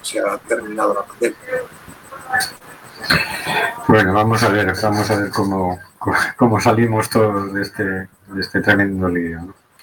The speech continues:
Speaker 2: Bueno, eh, decirnos cómo, es decir, vosotros estáis haciendo un proyecto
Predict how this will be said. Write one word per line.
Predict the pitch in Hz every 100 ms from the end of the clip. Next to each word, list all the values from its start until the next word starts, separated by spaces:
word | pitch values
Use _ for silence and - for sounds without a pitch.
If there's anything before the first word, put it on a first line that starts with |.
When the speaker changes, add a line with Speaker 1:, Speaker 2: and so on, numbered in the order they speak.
| - - - - - - - - - - - - -
Speaker 2:
Bueno, | 107 117 110 135 - 131
eh, | 110 113 107 107 101 - _ _ _ _ - - -
decirnos | 120 - 151 160 160 -
cómo, | 147 151 147 139 120 107 107
es |
decir, | 120 - 107
vosotros | 117 139 151
estáis | 147 131
haciendo | 131 123 120
un | 113
proyecto | 113 113 113 123 120